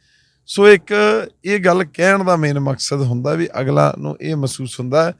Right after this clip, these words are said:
ਵੀ ਮੈਨੂੰ ਉਹ ਆਪਣੇ ਪਰਿਵਾਰ ਦਾ ਜੀ ਸਮਝਦਾ। ਹੁਣ ਜਿਹੜਾ ਉਹ ਟਰੋਲ ਆ, ਜਿੰਨਾ ਮਰਜ਼ੀ ਵਿਰੋਧੀ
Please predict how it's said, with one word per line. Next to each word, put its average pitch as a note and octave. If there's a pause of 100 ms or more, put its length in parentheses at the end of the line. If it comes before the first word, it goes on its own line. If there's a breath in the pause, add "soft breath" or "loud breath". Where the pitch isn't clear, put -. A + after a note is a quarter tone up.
(260)
ਵੀ E3+
ਮੈਨੂੰ C#3+
ਉਹ E3+
ਆਪਣੇ D#3
ਪਰਿਵਾਰ B2
ਦਾ A#2+
ਜੀ A#2+
ਸਮਝਦਾ। - (1040)
ਹੁਣ F#3+ (1300)
ਜਿਹੜਾ F#3
ਉਹ F#3+
ਟਰੋਲ D#3+
ਆ, D3+
ਜਿੰਨਾ D#3+
ਮਰਜ਼ੀ C#3
ਵਿਰੋਧੀ C3+